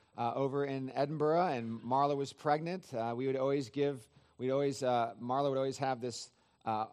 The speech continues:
orange juice, ice, icy orange juice, and when she would drink the orange, the baby would just go crazy in her womb, kicking and moving, and, uh, it was entertainment.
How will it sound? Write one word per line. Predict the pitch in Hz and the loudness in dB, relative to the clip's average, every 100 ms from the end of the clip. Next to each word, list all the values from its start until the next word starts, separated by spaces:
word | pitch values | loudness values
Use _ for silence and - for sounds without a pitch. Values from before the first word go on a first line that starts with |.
| - | -4
orange | 139 175 160 - | -2 0 -2 -6
juice, | 113 107 123 - - | -4 -4 -6 -6 -4
ice, | 123 147 - - - | -2 -4 -8 -14 -8
icy | 123 139 147 | -6 -6 -6
orange | 131 131 147 - | -4 -4 -6 -6
juice, | 110 104 104 - - - - | -8 -8 -10 -18 -20 -16 -10
and | 123 | -6
when | 123 | -6
she | 120 151 | -6 -4
would | 143 | -4
drink | 117 135 160 | -4 -6 -6
the | 139 | -4
orange, | 139 139 95 | -4 -4 -6
the | |
baby | 104 139 143 135 | -2 2 2 0
would | 120 | -4
just | 110 | -6
go | - | -8
crazy | 117 160 180 113 - _ _ _ _ _ _ - | -8 -6 -6 -8 -14 _ _ _ _ _ _ -12
in | 110 | -8
her | 120 | -6
womb, | 143 165 80 | -6 -8 -8
kicking | - 135 139 131 131 | -6 -4 -4 -4 -4
and | 92 87 | -6 -6
moving, | 107 151 139 139 135 107 | -4 -2 -2 -4 -4 -6
and, | 92 | -6
uh, | 101 104 | -4 -4
it | |
was | 117 98 - - _ - 92 - | -4 -10 -14 -20 _ -20 -20 -12
entertainment. | 113 135 135 - 190 123 - | -8 -6 -2 -2 -2 -4 -10